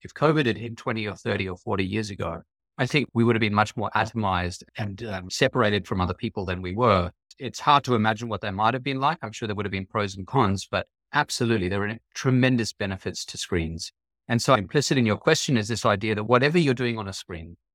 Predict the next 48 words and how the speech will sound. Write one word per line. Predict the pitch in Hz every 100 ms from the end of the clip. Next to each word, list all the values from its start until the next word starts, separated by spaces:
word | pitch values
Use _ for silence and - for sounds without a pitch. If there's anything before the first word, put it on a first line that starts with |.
| _
it's | 120 -
not | 165
monolithic. | 147 139 127 120 - - -
You | 95
can | 113
do | 107
lots | 110 110 -
of | 101
things. | 90 92
You | 95
can | 104
do | 98
good | 98 175 -
things | 160 147 120
and | 110 -
not | 110 107
so | 101
good | 90 -
things. | 82 85 - - _ _ -
It's | 127 147
always | 139 123
worth | 120 120 113 -
asking | 113 110 - 110
this | 98 -
broad | 120 110 104
question, | - 101 - 110 98 95 _ _ _ -
what | 123 117
are | 113
the | 98
pluses, | - 113 104 - 104
what | 110 104
are | 95
the |
minuses, | 95 104 104 95 - 92 92
and | 104
how | 135
do | 123
they | 110
work | 107 110
together? | - 117 120 113 107
And | 104
when | 107
you | 110
add | 120 127
them | 120 120
up, | 113 -
are |
you | 101 104